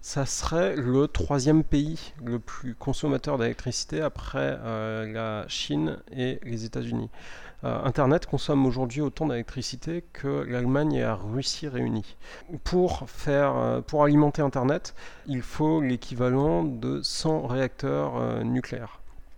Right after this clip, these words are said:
Et cette consommation, elle est en train de doubler tous les quatre ans. Ça signifie qu'en deux mille trente, Internet devrait devenir le plus gros consommateur d'électricité au monde et,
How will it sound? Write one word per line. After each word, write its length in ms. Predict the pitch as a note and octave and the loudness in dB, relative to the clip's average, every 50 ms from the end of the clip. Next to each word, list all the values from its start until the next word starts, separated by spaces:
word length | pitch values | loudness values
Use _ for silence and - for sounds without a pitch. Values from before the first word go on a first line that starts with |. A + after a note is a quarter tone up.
| - - - - - - - - - - | -12 -12 -10 -8 -8 -8 -8 -2 0 2
Et 60 | D#3+ | 4
cette 200 | - - D3 - | 4 4 2 2
consommation, 760 | - D#3 C#3+ - D#3 D#3 C#3+ C3+ - - F#3+ F#3+ G3 F#3+ F3 | 4 4 6 8 8 8 6 6 4 2 2 2 4 4 2
elle 120 | C#3 B2+ | 2 2
est 20 | B2 | 2
en 120 | B2 B2 | 2 2
train 200 | B2 - D#3+ D3 | 0 0 0 0
de 120 | C#3 B2 A#2+ | 2 2 0
doubler 480 | A#2 B2+ B2+ C3+ C#3 D#3 E3+ F3 - - - | -2 -2 -2 0 2 2 2 2 0 -4 -10
tous 140 | - - D3+ | -8 -4 -4
les 80 | D3 - | -2 -2
quatre 260 | D#3 C#3 - - B2+ | -2 -4 -4 -4 -6
ans. 80 | B2 - - - - - - - - - - | -6 -6 -8 -14 -16 -16 -16 -16 -16 -16 -16
Ça 200 | - - - B2+ A#2 | -14 -8 -4 -4 -4
signifie 500 | - - - C3+ C#3+ C#3 - - D#3+ D3 | -2 2 2 2 2 2 0 -4 -8 -8
qu'en 360 | - - C3+ B2 B2 A#2+ - | -4 -2 0 0 0 0 0
deux 240 | B2+ B2+ G#2 G#2 B2 | -2 -2 0 2 4
mille 240 | C#3 D3 D3 C#3 C3 | 6 6 6 4 2
trente, 640 | - - - - - F#3+ G#3 G#3 - - - - F#3+ F#3 F#3 - - - - - - - | -2 -4 -2 0 2 0 0 0 -4 -8 -6 -6 -6 -6 -6 -8 -10 -12 -12 -12 -4 0
Internet 480 | D3+ C#3 - - C#3+ C#3 C#3+ E3 D#3+ C3+ | 2 2 4 4 4 4 4 4 2 2
devrait 340 | B2 C3+ B2+ A#2+ B2 D3 D#3 | 2 2 4 4 4 2 2
devenir 640 | C#3+ C#3 B2+ C3+ C3 B2+ C3+ D3 E3+ E3+ - - - B2+ | 4 4 4 6 6 6 6 4 2 0 -4 -8 -12 -8
le 240 | B2 A#2+ C3 C#3+ C#3 | -4 0 0 0 0
plus 240 | - - - C#3 | -2 -4 -4 -4
gros 260 | A#2 A#2 G#2+ A#2+ D#3+ D#3+ | -2 -2 0 0 0 0
consommateur 760 | - E3 C#3+ - - C3+ B2+ B2+ - - C3+ C3+ C3+ - - - - - - | 2 0 -2 0 0 0 0 0 0 0 -2 -2 -2 -4 -8 -12 -14 -12 -6
d'électricité 600 | B2 A#2+ B2 B2 A#2 - - B2 - - - C#3 C#3 | -2 0 2 2 0 0 -4 -6 -6 -6 -2 0 2
au 80 | C3 | 4
monde 360 | A#2+ A#2+ C#3+ F3+ G3 G3+ F#3 - - - - - - - - - - - | 4 4 4 4 2 0 -2 -4 -8 -14 -16 -16 -14 -14 -14 -14 -6 -2
et, 280 | C3+ C#3+ D3+ D#3 D#3 | 2 2 4 4 2